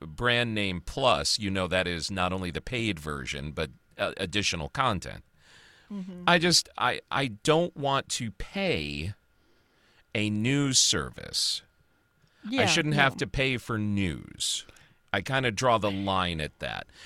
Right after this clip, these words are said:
Speaker 1: And I know that they do special features and special content and longer form shit.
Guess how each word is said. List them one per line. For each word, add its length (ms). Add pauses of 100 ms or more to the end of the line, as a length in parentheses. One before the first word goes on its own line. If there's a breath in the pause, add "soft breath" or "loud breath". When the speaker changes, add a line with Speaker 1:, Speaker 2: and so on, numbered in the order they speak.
(240 loud breath)
Speaker 1:
And 140
I 80
know 240
that 160
they 140
do 160
special 440
features 540
and 100
special 380
content 680
and 160
longer 360
form 320
shit. 340